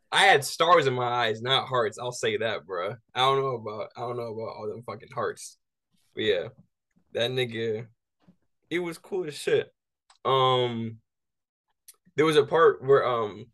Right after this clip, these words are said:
one of the openers was like, "We're gonna do this. We're gonna, I'm gonna say my part." And he was like, "Then y'all gonna say, 'We about to get litty.'" So then we was doing that. And I was, like, one of the only people that was doing it, like, at first.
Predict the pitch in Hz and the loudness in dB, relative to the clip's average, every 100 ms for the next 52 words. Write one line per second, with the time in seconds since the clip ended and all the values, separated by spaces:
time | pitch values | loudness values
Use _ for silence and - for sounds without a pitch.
0 | _ _ _ - - 151 143 131 135 135 | _ _ _ -20 0 6 6 8 6 6
1 | 135 131 123 123 131 131 156 151 151 156 | 2 0 -2 -4 -2 -2 -2 -4 -4 -4
2 | 160 139 - 139 143 139 - 135 135 127 | -4 -4 -4 -2 -2 -4 0 2 4 2
3 | 120 156 143 143 143 143 139 - _ _ | -2 0 2 0 -2 -2 -2 -4 _ _
4 | _ _ 139 135 131 131 127 123 113 120 | _ _ -4 -2 -2 -2 -2 -4 -4 -2
5 | 131 131 135 139 139 135 135 135 214 240 | 0 2 0 2 0 -2 -4 -4 -2 0
6 | 233 226 240 247 262 269 262 247 214 - | 4 4 2 -6 -6 -6 -6 -6 -8 -12
7 | _ _ - 127 131 127 117 110 123 120 | _ _ -8 -4 -2 -2 -6 -2 -2 0
8 | 120 117 110 - _ - 135 151 147 147 | 0 -2 -4 -12 _ -2 4 4 6 4
9 | 135 139 131 139 143 135 127 123 117 123 | 4 4 4 0 0 0 0 -2 -4 -6
10 | 120 117 113 117 - 127 117 - - | -4 -4 -6 -6 0 0 0 -6 -10